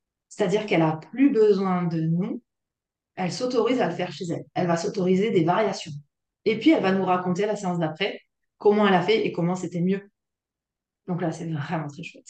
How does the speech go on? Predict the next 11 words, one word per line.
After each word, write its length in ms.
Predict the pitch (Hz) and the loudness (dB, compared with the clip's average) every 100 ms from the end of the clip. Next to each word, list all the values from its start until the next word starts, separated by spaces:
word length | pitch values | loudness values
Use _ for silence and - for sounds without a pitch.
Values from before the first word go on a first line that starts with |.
| - | -14
Et 100 | 180 | -10
petit 300 | 233 285 190 | -2 0 0
à 60 | |
petit, 400 | 156 - 208 302 - | -6 -8 -10 -10 -6
on 140 | 202 | -4
arrive 460 | 202 170 185 233 - 165 | 0 0 -2 -4 -6 -6
à 240 | 165 180 - _ _ _ - | -6 -6 -14 _ _ _ -8
une 200 | 214 208 | -4 -4
forme 540 | - 202 247 208 147 - | 0 2 2 0 -2 -8
d'autorégulation 960 | 175 214 226 233 240 233 185 175 165 196 | -4 -2 -2 -2 0 2 2 0 -2 -4
émotionnelle. 440 | 185 185 190 160 | -4 -6 -8 -12